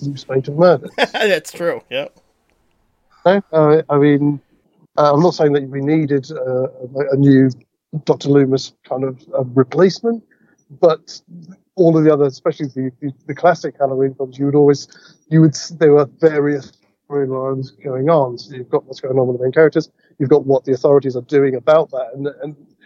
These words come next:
Speaker 1: and this just felt, it just stripped all of that away. Um, plus, again, what was going on with Laurie as well? You know, four years after her daughter gets killed, and she's wisecracking and making jokes. I mean, if they were trying to do it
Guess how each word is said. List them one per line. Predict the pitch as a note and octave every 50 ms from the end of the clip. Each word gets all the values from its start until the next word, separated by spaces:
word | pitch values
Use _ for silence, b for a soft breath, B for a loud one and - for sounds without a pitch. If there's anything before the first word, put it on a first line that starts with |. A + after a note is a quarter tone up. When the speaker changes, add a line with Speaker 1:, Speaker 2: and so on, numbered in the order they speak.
| b b b b b _ -
Speaker 1:
and | C#3 C3+ C3+
this | D#3+ D3+ -
just | - E3 D3 - -
felt, | E3 C#3+ C#3 C#3
it | D3+ C#3+ -
just | - D3+ - _ _ _ _ _ _ _
stripped | - - - - - - - _ _ -
all | D3 C3+ C3+
of | C3+ B2+
that | C#3 C3+ B2 A#2+
away. | B2+ C#3 D#3+ D#3 B2+ - _ - - _ _ - - _ _ _ _ _ _ _ _ _ -
Um, | C#3 C#3 C#3 C3+ C3+ C3+ C#3 C#3 C3+ C3 A#2+ _ _ _ _ _ _ _ _ _ _ _ _ _ _ _ _ _ _ _ _ _ _ _ _ _ _ _ _ _ -
plus, | F3 E3+ D3+ -
again, | - E3 F3+ F3 D#3+ D3 C#3+ C3+ D3 - D3
what | F#3 G3
was | F#3+ F3+ -
going | F#3+ F3 F3
on | F#3 F3+ E3
with | D#3+ C#3+
Laurie | D#3+ F3 F3+ F3 D#3 C#3 C3+ D#3+
as | F#3+ -
well? | - E3+ D3+ B2+ A#2+ - _ _ _ _ _ _ _ _ _ _ _ -
You | D3 C#3
know, | C#3 C#3+ C#3+ C#3 - _ _ _
four | - F#3+ F3 E3+
years | D#3+ D#3 D#3 D#3 C#3+ D#3+
after | D#3 D3+ - - C#3+
her | C#3
daughter | C3 B2+ D3 D3+ D#3 D#3+
gets | D3 D#3 C#3 -
killed, | - F3 F3 F3 F3 E3 D3
and | C#3+ C#3+ C3
she's | - D3+ C#3+ C3 - - _ _ _ _ _ _ _ _ _ _ _ _ _ _ _ _ _ -
wisecracking | D3 D3 C#3 - - E3 D3+ C#3+ - E3 D3 D3 C#3+
and | C3+ C3+ C#3
making | C#3 C#3 C3+ - C#3+ C#3
jokes. | - E3+ E3+ D#3 -
I | D#3+
mean, | D3+ D#3 D#3 D#3
if | D3 -
they | - E3+
were | D#3+ D#3
trying | C#3 - - - F#3 G3 G#3+ A3+ A3+ G3
to | - -
do | C3+ - E3 D3+ D3+
it | D3+ D3